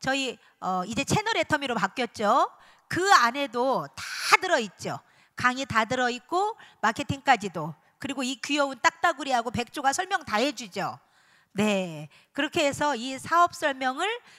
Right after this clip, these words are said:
들을 수 있게 하면 됩니다. 그리고 내가 못해도 내 위에 계신 스폰서님에게 연결을 딱 시켜주세요. 각 센터를 활용하셔도 좋고요. 그렇게 하면 이 사업 설명을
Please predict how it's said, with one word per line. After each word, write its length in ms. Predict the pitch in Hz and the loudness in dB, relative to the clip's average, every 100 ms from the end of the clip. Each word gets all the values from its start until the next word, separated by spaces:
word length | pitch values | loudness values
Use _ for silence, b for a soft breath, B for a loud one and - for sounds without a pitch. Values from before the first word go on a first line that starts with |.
| b | b
들을 200 | 233 240 | -4 -2
수 140 | - | -2
있게 280 | 247 180 226 | -6 -6 -6
하면 320 | 196 277 247 | -6 -4 -4
됩니다. 560 | 180 208 220 180 156 170 | -2 -4 -4 -6 -6 -6
그리고 480 | 254 262 359 294 147 b b b b - | -10 -4 0 0 -2 b b b b 0
내가 480 | 254 359 403 392 | 2 4 6 4
못해도 760 | 294 294 - 294 269 285 185 196 | 4 0 0 0 2 0 0 -2
내 300 | 208 339 392 320 | 0 0 -2 -4
위에 200 | 349 339 | -4 -4
계신 380 | 320 - 349 | -6 -6 -6
스폰서님에게 1080 | - 453 - 508 453 359 269 247 220 349 392 b b b 190 | -4 -4 0 0 0 -2 -4 -4 0 2 2 b b b -10
연결을 500 | 196 233 247 247 254 - | -10 -4 -4 -2 -8 -6
딱 220 | - - | -4 -4
시켜주세요. 760 | - - 208 147 - - 147 _ b b b b b | -6 -10 -14 -14 -18 -20 -20 _ b b b b b
각 240 | - 349 | 2 2
센터를 520 | - 427 453 392 359 269 | 0 -4 0 2 2 0
활용하셔도 640 | 339 349 330 277 247 202 | 0 0 2 0 -2 -4
좋고요. 640 | 180 190 - 185 135 123 b b b | -4 -6 -6 -6 -6 -10 b b b
그렇게 300 | 285 330 359 | -2 0 4
하면 340 | 302 277 285 | 2 4 -2
이 160 | 226 262 | -2 -2
사업 320 | - 349 349 | 4 4 4
설명을 600 | 302 226 214 196 339 453 | -2 -4 -6 -2 -2 -2